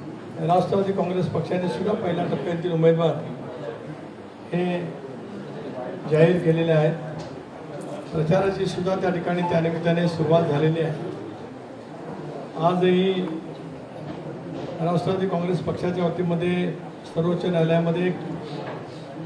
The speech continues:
याचिका त्या ठिकाणी किंवा विनंती अर्ज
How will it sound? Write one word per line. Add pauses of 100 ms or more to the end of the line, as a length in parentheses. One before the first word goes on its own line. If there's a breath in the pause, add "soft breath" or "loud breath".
(240)
याचिका
त्या
ठिकाणी
किंवा (480)
विनंती
अर्ज